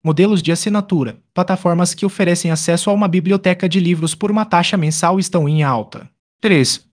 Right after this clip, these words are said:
conteúdo interativo, livros que incluem vídeos ou quizzes podem atrair mais leitores. Essas tendências mostram que o futuro é promissor. Se você se adaptar a elas, pode colher bons frutos.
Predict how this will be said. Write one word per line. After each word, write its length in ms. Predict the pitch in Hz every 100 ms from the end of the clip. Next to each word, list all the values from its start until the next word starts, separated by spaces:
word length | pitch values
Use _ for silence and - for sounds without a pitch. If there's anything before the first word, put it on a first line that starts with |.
| _
conteúdo 420 | - 262 247 214
interativo, 720 | 190 180 185 185 135 117 107 127 -
livros 320 | 143 143 165
que 120 | -
incluem 340 | 202 190 170 175
vídeos 420 | 143 147 160 156
ou 140 | 190 202
quizzes 360 | 190 175 196
podem 340 | - 196 185 180
atrair 320 | 175 151 151
mais 280 | 135 131 147
leitores. 800 | 160 175 151 117 - - - - _ _ -
Essas 260 | 175 185 -
tendências 540 | 185 165 127 120 139
mostram 380 | 135 147 180 190
que 80 | 190
o 40 |
futuro 400 | - 156 170 180
é 100 | 170
promissor. 720 | 180 170 143 131 143 120 110 _ _ _ -
Se 80 |
você 240 | 147 127 135
se 100 | 165
adaptar 400 | 165 175 - 170
a 60 |
elas, 380 | 151 139 160 156
pode 340 | - 180 190 220
colher 320 | 208 165 175
bons 320 | 151 190 196
frutos. 640 | - 151 120 - - -